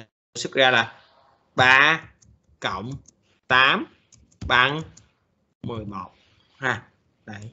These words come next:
Thì các bạn thấy ở đây là gì? À, các bạn thấy tôi đang chạy rất là từ từ, từng bước ha. Đầu tiên nhập giá trị A, nó xuất ra đây nhập giá trị A, sau đó scan F đây thì nó sẽ đọc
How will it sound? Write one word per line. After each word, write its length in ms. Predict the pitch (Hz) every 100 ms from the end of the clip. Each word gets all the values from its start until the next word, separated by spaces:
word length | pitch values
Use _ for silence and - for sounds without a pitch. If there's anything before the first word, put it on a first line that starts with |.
| _ _ _ _ _ _ _ _
Thì 180 | 123 117
các 120 | 139
bạn 160 | - 110
thấy 220 | 117 151
ở 120 | 135
đây 180 | 139 131
là 100 | 120
gì? 380 | 117 123 123 -
À, 160 | 123 117
các 60 |
bạn 140 | 123 110
thấy 220 | 113 139
tôi 140 | 135 120
đang 160 | 120 120
chạy 320 | 101 98 104 -
rất 160 | 147 -
là 100 | 110 _ _ _ _ _ _ _ _ _ _ _ _ _ _ -
từ 120 | 127
từ, 240 | 127 117 -
từng 140 | - 113
bước 200 | 135 185
ha. 260 | 175 135 - _ _ _
Đầu 80 | 110
tiên 260 | 139 139
nhập 120 | 117 -
giá 100 | 139 127
trị 100 | 117
A, 360 | 127 131 107 - _
nó 120 | 127
xuất 220 | 131 165 -
ra 120 | 123
đây 120 | 123
nhập 140 | 117 -
giá 80 | 131
trị 100 | 117
A, 260 | 123 120 -
sau 140 | - 120
đó 40 |
scan 320 | 123 - 131
F 220 | 117 147 147
đây 160 | 131 107 -
thì 100 | 113
nó 80 |
sẽ 120 | 120 131
đọc 140 | 101